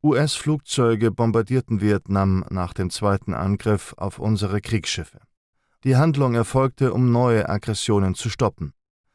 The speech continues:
lautete die Schlagzeile in der Washington Post am fünften August neunzehnhundertvierundsechzig. Und die altehrwürdige New York Times berichtete am selben Tag auf ihrer Titelseite:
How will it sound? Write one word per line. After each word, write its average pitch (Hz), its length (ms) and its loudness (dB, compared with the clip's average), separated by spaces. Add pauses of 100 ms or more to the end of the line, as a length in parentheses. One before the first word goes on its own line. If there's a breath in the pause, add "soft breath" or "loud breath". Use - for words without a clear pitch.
(200)
lautete 120 580 2
die 104 140 0
Schlagzeile 107 760 2
in 110 200 2
der 107 160 2
Washington 101 540 -2
Post 104 480 -2 (380 soft breath)
am 117 120 2
fünften 143 420 -2
August 101 540 0
neunzehnhundertvierundsechzig. 107 1400 0 (720)
Und 127 380 0
die 113 300 2
altehrwürdige 120 960 2
New 113 120 4
York 120 300 2
Times 127 540 0
berichtete 113 640 0
am 101 120 2
selben 120 380 0
Tag 104 380 -2
auf - 180 -10
ihrer 98 220 -2
Titelseite: 113 760 0